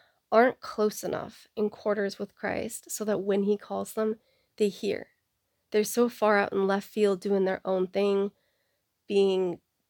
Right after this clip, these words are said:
turned left and right by the enemy, that when they hear the voice of their shepherd, they don't know it's their shepherd's voice.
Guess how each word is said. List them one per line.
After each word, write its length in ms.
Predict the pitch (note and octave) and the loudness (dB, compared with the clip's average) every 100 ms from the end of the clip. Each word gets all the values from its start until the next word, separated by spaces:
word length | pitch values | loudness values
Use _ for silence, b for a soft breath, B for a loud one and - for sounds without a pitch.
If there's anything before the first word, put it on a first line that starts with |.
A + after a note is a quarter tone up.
| _ _ | _ _
turned 440 | - G#3 G3 G3 | 0 4 4 4
left 260 | F#3+ G3 G3+ | 2 0 -2
and 100 | F#3+ | 0
right 240 | F#3 - | 0 0
by 140 | G3+ | 0
the 160 | F#3+ F#3 | -2 0
enemy, 520 | G#3 A3+ F#3 F#3 G3 _ _ _ - | 2 2 2 0 -4 _ _ _ -6
that 160 | G3+ | -4
when 260 | G3+ G3+ G3+ | 2 4 4
they 160 | G3 | 2
hear 300 | F#3+ - G3+ | -2 -4 -2
the 100 | G3 | -2
voice 320 | F#3 F#3+ F#3 - | -2 -2 -4 -6
of 60 | |
their 120 | - | -8
shepherd, 460 | F#3+ - A3 G3 F3+ | -6 -4 -6 -6 -4
they 140 | F#3+ | -4
don't 240 | F#3 F3+ - | -2 -2 0
know 160 | F#3 | -2
it's 100 | F#3 | -2
their 140 | F#3 G3 | -6 -10
shepherd's 400 | - F3+ - - | -8 -10 -12 -10
voice. 540 | F#3 F3+ - - - | -6 -6 -8 -16 -16